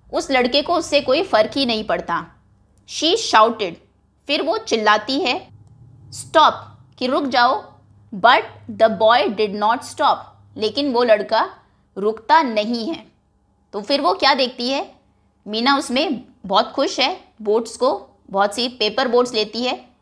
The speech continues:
उनको पुट करती रहती है पानी में, वो फ्लोट करती है, पानी के साथ साथ आगे आती है। आगे ये एक नॉटी बॉय है जो उनको पुश करता है अंदर वाटर में, उन्हें डुबा देता है।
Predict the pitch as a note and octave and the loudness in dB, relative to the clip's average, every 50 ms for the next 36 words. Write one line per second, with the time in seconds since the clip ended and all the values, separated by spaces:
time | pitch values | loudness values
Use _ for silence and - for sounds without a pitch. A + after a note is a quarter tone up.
0 | _ _ _ _ _ _ _ - A#3 A#3+ B3 D4+ D#4+ E4 - D#4+ F#4 F#4 - C4+ | _ _ _ _ _ _ _ -4 -2 2 4 4 4 4 2 0 0 0 0 0
1 | B3 A#3+ A#3+ B3 C4 B3+ A#3 A3 - B3 C4+ C4 - A3 G#3+ A3 A3+ A#3 A#3 B3 | 0 0 0 0 2 2 0 0 -2 -2 -2 0 2 2 0 0 0 -2 -4 -4
2 | D4+ G4+ - - _ _ _ _ _ _ _ _ _ - G3+ A#3 A#3 B3 B3 B3 | -4 -6 -8 -14 _ _ _ _ _ _ _ _ _ -2 -2 -2 0 2 2 4
3 | C#4+ D4+ - - C#4 C4 B3+ C4 C4 C4+ C#4+ D4 G#4 - - _ _ _ _ _ | 4 4 2 0 -2 -2 -2 -4 -4 -2 -2 -2 -4 -6 -10 _ _ _ _ _
4 | _ _ _ _ - G3+ G#3 G#3+ A#3 B3+ B3 C4+ C#4+ C#4 - A3+ A3 A3 - - | _ _ _ _ 0 0 2 2 0 0 0 0 0 2 4 2 2 2 2 0
5 | C4 - - - - G#3+ G#3 B3 A3+ G#3 - - A3 A#3+ B3+ - - - - _ | 0 2 4 2 2 2 2 2 2 2 2 -2 -4 -4 -4 -4 -6 -10 -16 _
6 | _ _ _ _ _ _ _ - - A#3 B3 A#3+ E4+ F4 C#4 A#3+ B3 C#4+ - - | _ _ _ _ _ _ _ 4 4 4 4 2 -2 -4 -4 -2 -2 -4 -4 -2
7 | - B3+ D4 - B3+ A3+ G#3+ A3 A3+ - D4 C4 A#3 E4 D#4+ - A#3 A#3 A#3+ D#4+ | -2 -4 -2 -2 -2 -2 -2 -2 -2 -2 -4 0 2 2 2 2 0 0 -2 -4
8 | G4+ - - _ _ _ _ _ _ - F#3 - A#3+ D4+ F4 - - C4 B3+ B3+ | -4 -8 -14 _ _ _ _ _ _ -14 -6 -2 0 0 0 2 2 0 0 0
9 | B3 D#4 E4 E4+ - - - D4 E4+ - - - B3+ A3 G#3+ - A#3 A3+ B3+ D4+ | 0 0 0 0 0 -2 -2 -2 -2 -2 0 2 2 2 4 4 2 2 4 4
10 | D#4+ B3 A#3 A3+ A3 C4 D#4 G#3 G3+ G3 G3 G3+ F#3 E3 E3 E3 - - _ _ | 2 0 0 0 0 0 2 2 0 0 0 -2 -6 -6 -6 -10 -12 -14 _ _
11 | _ _ _ _ _ _ _ _ - G3+ A#3 B3+ B3 A3+ G#3+ G#3+ A3+ B3 A#3 A3 | _ _ _ _ _ _ _ _ -8 -4 -2 -2 0 2 6 6 6 6 4 2
12 | G3+ - G#3 A3+ A#3+ B3 F#4+ - - | 0 0 0 0 0 -2 -6 -8 -14